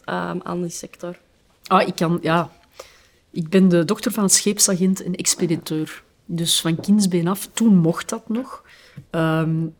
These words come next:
Speaker 2: zijn wij mee aan boord gegaan. Dus mijn vader af en toe, eh, was die van wacht en dan zei ons mama: "Allee, Filip, pakte jij ze nu eens mee op een zaterdag?" En dan moest hij als scheepsagent aan boord gaan.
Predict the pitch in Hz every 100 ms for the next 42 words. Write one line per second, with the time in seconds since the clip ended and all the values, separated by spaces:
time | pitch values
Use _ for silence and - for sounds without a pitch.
0 | _ - 175 160 156 165 190 151 190 -
1 | 160 143 143 147 156 151 165 151 160 175
2 | 185 180 196 185 202 202 196 170 170 165
3 | 165 _ 175 170 160 165 170 170 151 165
4 | 151 180 - - - 175 165 156 165 170
5 | 170 _ _ _ - 165 - 175 208 202
6 | 160 165 170 - 190 196 - 180 - 147
7 | 170 226 254 254 240 233 254 262 - 196
8 | 180 165 214 240 247 - 170 170 156 -
9 | 160 156 - 190 - 196 196 196 - -
10 | - - _ 180 165 151 151 - 226 226
11 | 262